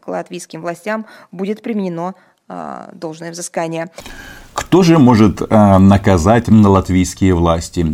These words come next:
Speaker 2: Конечно, лучше всего, м, по мнению российских дипломатов, хоть это не озвучено и не только дипломатов, <laughs> это были бы российские танки, потому что это самый такой, а,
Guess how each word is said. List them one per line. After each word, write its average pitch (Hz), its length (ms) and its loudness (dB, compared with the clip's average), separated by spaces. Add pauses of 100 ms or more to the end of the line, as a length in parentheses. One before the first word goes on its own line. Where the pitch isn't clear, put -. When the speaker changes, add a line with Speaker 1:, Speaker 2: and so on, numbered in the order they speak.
(100)
Speaker 2:
Конечно, 147 480 2
лучше 120 300 2
всего, 151 340 -2
м, 95 400 0
по 101 100 0
мнению 90 480 0 (140)
российских 87 480 -4
дипломатов, 143 640 0
хоть 202 240 -4
это 95 180 -2
не 95 140 0
озвучено 104 560 -4
и 98 80 4
не 95 80 2
только 95 320 -2
дипломатов, 92 560 -2
<laughs> - 100 -10
это 123 140 2
были 98 260 0
бы 101 160 0
российские 95 560 -4
танки, 92 500 -4 (300)
потому 95 240 0
что 95 220 -4
это 85 200 -6
самый 92 380 -2 (280)
такой, 80 360 -6 (220)
а, 76 420 -4